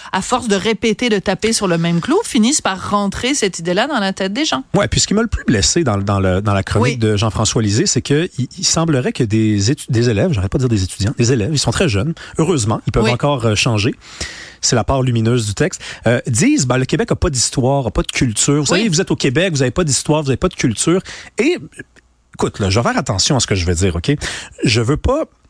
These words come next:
Speaker 2: dire que les Québécois ont une responsabilité derrière ça. Les gens qui intimident et qui traitent les Québécois comme ils ne méritent pas d'être traités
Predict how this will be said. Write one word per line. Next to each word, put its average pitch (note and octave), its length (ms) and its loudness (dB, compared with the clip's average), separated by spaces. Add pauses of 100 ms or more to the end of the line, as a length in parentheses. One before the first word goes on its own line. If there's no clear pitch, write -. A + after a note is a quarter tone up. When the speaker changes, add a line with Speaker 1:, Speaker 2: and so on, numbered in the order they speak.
(140)
Speaker 2:
dire F3+ 360 2
que - 80 0
les A2+ 120 2
Québécois C#3 340 0
ont - 20 2
une C#3 80 2
responsabilité A2 680 0
derrière A#2 280 2
ça. F#3+ 180 0
Les B2 160 2
gens D3+ 200 0
qui - 200 -10
intimident C#3+ 500 2
et A#2 40 0
qui - 120 -8
traitent - 360 -2
les A#2 80 4
Québécois G#2+ 440 0
comme A2 220 -2
ils G2+ 80 0
ne G#2+ 100 2
méritent A2 240 0
pas D#3+ 160 0
d'être C3+ 160 -2
traités C3+ 400 0